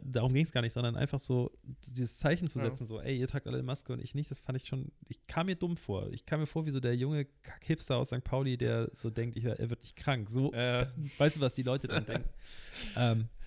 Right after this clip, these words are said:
Speaker 2: Ich hab das bei, ich war letztens einkaufen, da hatte ich das auch. War im Supermarkt und, ähm, hatte, wie gesagt, mein, äh, mein, wie heißt das noch? Wie heißt denn diese blöden Schals jetzt? Die Schlauchschals?
Speaker 1: Äh, so ein
Speaker 2: Tunnel-
Speaker 1: Buff.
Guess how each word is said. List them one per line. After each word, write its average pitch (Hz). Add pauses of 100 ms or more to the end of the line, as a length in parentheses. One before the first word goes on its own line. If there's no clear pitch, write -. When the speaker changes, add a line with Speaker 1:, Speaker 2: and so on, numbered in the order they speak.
Speaker 2:
Ich -
hab 214
das 220
bei, 165
ich -
war 165
letztens -
einkaufen, 180
da 147
hatte 135
ich 139
das -
auch. 156 (840)
War 120
im 104
Supermarkt 151
und, 120
ähm, 107
hatte, 117
wie 107
gesagt, 107
mein, 98
äh, 90
mein, 90 (220)
wie -
heißt 95
das 107
noch? - (240)
Wie -
heißt -
denn 131
diese 98
blöden 98
Schals -
jetzt? -
Die 92
Schlauchschals? 117
Speaker 1:
Äh, 113
so 113
ein 107
Speaker 2:
Tunnel- 104
Speaker 1:
Buff. 135